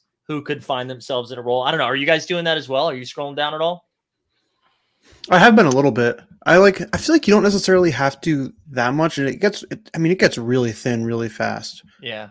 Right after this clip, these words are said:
Speaker 2: Um, like, I was thinking about it for, like, I definitely wanted to go four bigs 'cause none of mine really blew me away. I like Walker Kessler, but I don't think I have, like, crazy strong bigs. But, like, I don't know,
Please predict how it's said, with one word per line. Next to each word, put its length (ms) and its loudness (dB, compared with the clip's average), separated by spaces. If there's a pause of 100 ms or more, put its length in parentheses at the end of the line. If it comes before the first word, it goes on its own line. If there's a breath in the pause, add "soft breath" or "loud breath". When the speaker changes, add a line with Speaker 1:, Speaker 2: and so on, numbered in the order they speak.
Speaker 2:
Um, 360 -10
like, 140 2
I 60 10
was 100 4
thinking 180 0
about 200 4
it 60 0
for, 180 -4
like, 240 -2
I 60 0
definitely 260 -2
wanted 180 -2
to 60 -4
go 100 0
four 260 -4
bigs 300 -6
'cause 180 -8
none 140 -6
of 60 -4
mine 220 -4
really 320 -6 (420)
blew 140 -4
me 120 -4
away. 280 -4
I 120 -2
like 220 0
Walker 240 -4
Kessler, 340 -12
but 120 -12
I 40 -8
don't 80 -8
think 140 -12
I 100 -10
have, 160 -12
like, 220 -16 (340)
crazy 340 -6
strong 360 -8
bigs. 320 -4 (560 soft breath)
But, 120 4
like, 240 0 (100)
I 60 -2
don't 80 2
know, 200 -4